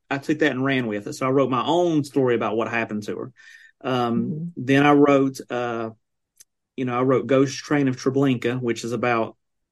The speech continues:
Speaker 1: a Holocaust train that goes missing and shows back up in modern day Poland. So I take these things that have actually happened and then I kinda write my story in there. And that's what I like to do. I like to take something that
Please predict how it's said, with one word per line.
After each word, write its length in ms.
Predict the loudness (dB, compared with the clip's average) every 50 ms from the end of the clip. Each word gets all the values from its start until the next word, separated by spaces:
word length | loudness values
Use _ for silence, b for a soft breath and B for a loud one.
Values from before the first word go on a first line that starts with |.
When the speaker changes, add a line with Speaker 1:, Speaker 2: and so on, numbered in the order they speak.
| _ -8
Speaker 1:
a 40 | -6
Holocaust 580 | -2 2 4 4 4 4 2 0 -2 -2 -2 -4
train 600 | -10 -10 -6 -4 -2 -2 -2 0 -2 -2 -4 -6 -2
that 160 | -2 -2 -2 -2 -8 -16 _ _ _ -2
goes 180 | 0 0 2 4
missing 460 | 4 2 2 2 2 0 0 0 -2 -6 _ -10
and 260 | -6 -2 -2 -2 -2 -4
shows 300 | -2 0 0 0 0 2
back 280 | 2 2 2 2 2
up 160 | 0 0 0
in 80 | 0 0
modern 320 | 0 2 2 2 2 2
day 140 | 2 0 0
Poland. 440 | 2 2 2 2 2 2 -2 -4 B B B B B B B B
So 340 | B 0 4 6 6 6 4 4
I 80 | -2
take 320 | -4 -2 2 2 2 2 4
these 200 | 2 2 2 2
things 280 | -2 -2 0 0 0
that 80 | 0 0
have 80 | 0 0
actually 300 | 0 -2 -2 -4 -6 -6
happened 720 | -4 -2 0 2 2 0 0 -2 -4 -4 -4 -6 -8 -12 -12
and 140 | -8 -6 -4
then 100 | -4 -4
I 80 | -4
kinda 260 | -6 -6 -6 -4 -4 -4
write 280 | -2 -2 -2 -2 -2 -2
my 140 | -4 -6 -6
story 540 | -6 -8 -6 -2 0 0 2 2 0 0 -4 -6
in 160 | -8 -8 -8
there. 300 | -10 -12 -12 -14 -14 -14 b b b b b b b b b b b b _
And 180 | -4 0 2 4
that's 260 | 4 4 2 0 2
what 140 | 2 4 4
I 120 | 6 4
like 340 | 4 4 2 0 -2 -4 -6
to 100 | -8 -6
do. 140 | -4 -2 -2
I 100 | -2 0
like 220 | 0 0 0 0
to 80 | -2 -6
take 280 | -4 -2 -2 -2 -2 -4
something 480 | -4 -4 -2 -2 -2 -2 -2 -2 0
that 220 | -2 -2 -4 -6